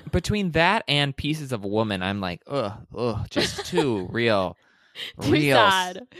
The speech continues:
Speaker 1: Where's Birds
Speaker 2: like,
Speaker 1: of Prey
Speaker 2: yeah.
Speaker 1: when you need her?
Speaker 2: I know. Where is Birds of Prey?
Speaker 1: <laughs>
Speaker 2: But Viola Davis is great.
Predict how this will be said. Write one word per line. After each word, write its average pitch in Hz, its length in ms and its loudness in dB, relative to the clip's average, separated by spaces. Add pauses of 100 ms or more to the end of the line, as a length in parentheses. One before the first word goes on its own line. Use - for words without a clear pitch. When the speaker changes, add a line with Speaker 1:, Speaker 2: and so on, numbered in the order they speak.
(320)
Speaker 1:
Where's 349 320 0
Birds 269 160 8
Speaker 2:
like, 240 200 6
Speaker 1:
of - 40 -16
Prey 208 320 4
Speaker 2:
yeah. 190 60 0
Speaker 1:
when 190 140 -2
you 190 100 -2
need 185 240 -2
her? 185 180 -4
Speaker 2:
I 120 140 2
know. 113 240 2
Where 165 260 4
is 175 140 -2
Birds 135 320 2
of - 140 6
Prey? 107 420 4
Speaker 1:
<laughs> - 40 4 (460)
Speaker 2:
But 139 440 4 (440)
Viola 156 480 4
Davis 165 280 0
is - 60 -12
great. 160 180 0